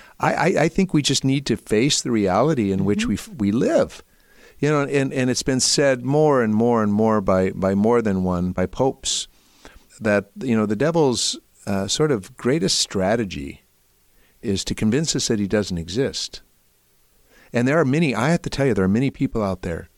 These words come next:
Speaker 1: who
Speaker 2: Mm-hmm.
Speaker 1: do not believe in the existence of the enemy, of Satan, Lucifer, the devil. Um, I've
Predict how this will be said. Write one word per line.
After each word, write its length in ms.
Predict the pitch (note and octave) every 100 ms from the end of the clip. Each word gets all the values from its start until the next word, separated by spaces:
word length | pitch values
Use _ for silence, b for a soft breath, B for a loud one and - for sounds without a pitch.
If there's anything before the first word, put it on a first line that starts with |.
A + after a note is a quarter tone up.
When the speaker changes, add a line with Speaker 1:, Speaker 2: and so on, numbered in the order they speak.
| _ _ _
Speaker 1:
who 80 | -
Speaker 2:
Mm-hmm. 320 | E3+ C#3+ G#2+ G#2+
Speaker 1:
do 100 | -
not 240 | G#2 B2 -
believe 320 | A2 G#2+ G2
in 60 | F#2
the 80 | F#2
existence 540 | F#2 A#2 G#2+ G2 F2+
of 160 | G#2+ F2
the 160 | G2 F#2
enemy, 280 | G2 E2+ D#2
of 140 | D#2
Satan, 480 | - G2+ G2+ F#2 F2+ -
Lucifer, 520 | F#2+ G2+ - - G2
the 80 | F2+
devil. 460 | E2 F2 F#2 F2+ - b b b b -
Um, 560 | F#2 E2 E2 D#2+ E2+ -
I've 260 | - D3